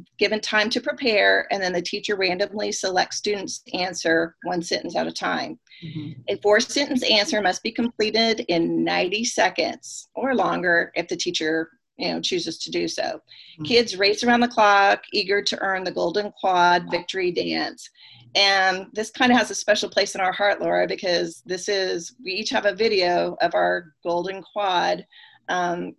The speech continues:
Speaker 1: that helped us with our Golden certification. So do you wanna talk a little bit about your Golden Quad video?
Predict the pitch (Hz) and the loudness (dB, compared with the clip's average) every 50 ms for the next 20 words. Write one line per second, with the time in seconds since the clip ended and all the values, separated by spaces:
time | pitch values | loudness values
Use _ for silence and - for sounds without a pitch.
0 | - - 175 180 - 180 180 - 185 - - 180 180 170 170 170 180 180 180 175 | -6 -6 -4 -4 -4 -4 -6 -6 -8 -8 -8 -6 -6 -6 -6 -4 -4 -4 -6 -6
1 | 180 175 - 190 180 - - - - - 226 214 208 220 - - - - - - | -6 -8 -6 -6 -8 -8 -10 -16 -10 -4 -2 -2 -2 -2 -2 -4 -4 -6 -6 -8
2 | 254 - - - 196 185 175 175 175 175 - - - - - - - _ _ _ | -12 -10 -4 0 2 4 4 2 2 -2 -6 -12 -20 -20 -20 -20 -20 _ _ _
3 | _ 185 208 220 240 226 214 208 - 233 196 214 214 220 214 226 220 220 226 220 | _ -6 0 2 2 4 4 4 4 4 2 2 0 -2 -4 -4 -2 -2 -2 -2
4 | 214 220 220 214 208 208 208 208 - 202 214 220 214 226 226 220 214 214 - - | 0 0 0 2 2 2 2 0 0 0 -2 -2 0 0 -2 -2 -4 -6 -6 -4
5 | 214 208 208 196 190 214 208 220 240 262 294 330 | -2 -2 -2 -2 -4 -4 -2 -2 0 -2 -2 -4